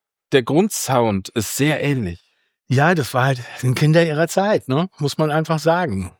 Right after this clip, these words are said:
Speaker 1: Ja.
Speaker 2: Mitte achtziger Jahre, Anfang Mitte achtzig.
Speaker 1: Aber sehr cool. Man, man hört auf jeden Fall da schon den Stadionrock.
Speaker 2: Ja, auf jeden Fall.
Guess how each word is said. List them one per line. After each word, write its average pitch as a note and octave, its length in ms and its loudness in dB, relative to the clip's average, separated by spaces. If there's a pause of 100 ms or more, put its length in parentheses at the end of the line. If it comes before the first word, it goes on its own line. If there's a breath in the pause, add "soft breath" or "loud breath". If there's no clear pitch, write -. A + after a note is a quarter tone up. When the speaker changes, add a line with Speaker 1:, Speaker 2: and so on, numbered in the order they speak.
Speaker 1:
Ja. B2 320 4
Speaker 2:
Mitte A#2+ 400 0
achtziger C3+ 400 -2
Jahre, C3+ 400 2
Anfang B2 340 0
Mitte B2+ 300 0
achtzig. - 480 -10 (380)
Speaker 1:
Aber B2 200 4
sehr C#3 240 2
cool. E3+ 120 2
Man, A2+ 220 2
man A2+ 240 2
hört C#3 180 2
auf B2+ 140 0
jeden C#3 220 -2
Fall B2 380 -2 (340)
da A#2+ 340 2
schon D3 540 -2 (540)
den B2 240 4 (100)
Stadionrock. G#2+ 880 0 (280)
Speaker 2:
Ja, A2 280 4
auf F#2+ 120 -8
jeden F2 160 -6
Fall. E2 260 -4